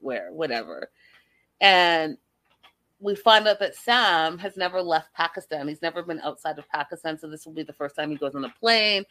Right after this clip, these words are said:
first time he goes to Greece. And, you know, they've been talking for two years. And because she calls him her boy toy and she's his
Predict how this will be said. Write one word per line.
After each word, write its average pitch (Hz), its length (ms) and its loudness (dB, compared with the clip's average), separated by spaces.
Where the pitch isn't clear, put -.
first 190 200 0
time 175 100 -2
he 165 80 -2
goes 160 220 -2
to 156 80 -8
Greece. 190 580 2
And, 160 640 6
you 196 80 -4
know, 175 120 4
they've 175 160 0
been 180 120 -4
talking 196 340 0
for 175 160 -10
two 180 360 -8
years. 156 800 0
And 170 260 2
because 180 420 -2
she 190 220 -12
calls 180 400 0
him 165 180 -6
her 160 160 0
boy 156 400 2
toy 139 500 -2
and 143 160 -6
she's 151 320 -10
his 139 200 -12